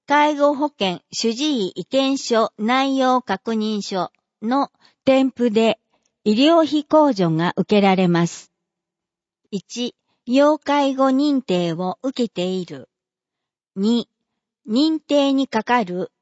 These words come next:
主治医意見書の内容が一定の要件を満たす。要介護者の障害者控除。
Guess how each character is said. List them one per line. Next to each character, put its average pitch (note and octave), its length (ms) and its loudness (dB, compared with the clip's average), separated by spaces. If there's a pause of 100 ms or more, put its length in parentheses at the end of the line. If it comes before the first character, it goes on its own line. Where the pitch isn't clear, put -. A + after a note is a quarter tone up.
主 G#3+ 260 -4
治 A#3+ 400 -2
医 - 80 -10
意 F#3 100 -10
見 C4+ 300 0
書 B3+ 200 -2
の B3 180 0
内 A3+ 360 0
容 G#3 220 -2
が F3+ 340 -6 (360)
一 G#3+ 180 -6 (160)
定 D4 280 2
の C4 260 2
要 C4+ 280 2
件 B3+ 440 -2
を E3 100 -4
満 F3+ 180 -6
た G3 180 -4
す。 - 260 -20 (1400)
要 D4+ 340 2
介 C#4+ 360 0
護 C#4+ 120 -2
者 F3+ 220 -4
の E3+ 320 -6
障 D4 340 0
害 C#4 240 0
者 C4 160 -2
控 A3+ 380 0
除。 D#3+ 320 -10